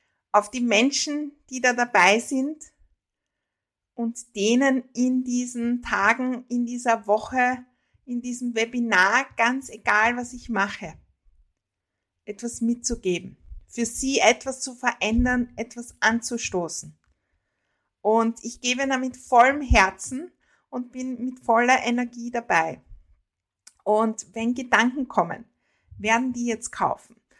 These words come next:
Ähm, habe ich ihnen jetzt zu viel gegeben oder zu wenig? Ich bin mittlerweile sehr konsequent. Immer wenn die aufkommen, sage ich gleich Stopp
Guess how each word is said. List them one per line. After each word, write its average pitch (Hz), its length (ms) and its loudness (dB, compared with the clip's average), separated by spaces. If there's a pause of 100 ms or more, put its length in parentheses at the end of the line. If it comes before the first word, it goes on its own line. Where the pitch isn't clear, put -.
(240)
Ähm, 196 500 2
habe 233 260 0
ich 233 80 -14
ihnen 240 280 0
jetzt 240 240 -6
zu 247 80 -14
viel 254 320 -14
gegeben 165 540 -8
oder 240 320 -2
zu 233 200 -6
wenig? 208 500 -4 (600)
Ich - 180 -20
bin 247 180 -4
mittlerweile 240 560 2
sehr 233 380 2
konsequent. 240 880 -4
Immer 262 320 -4
wenn 247 160 -2
die 247 120 -6
aufkommen, 214 640 0
sage 226 300 -2
ich 226 160 -16
gleich 220 480 0
Stopp 214 400 2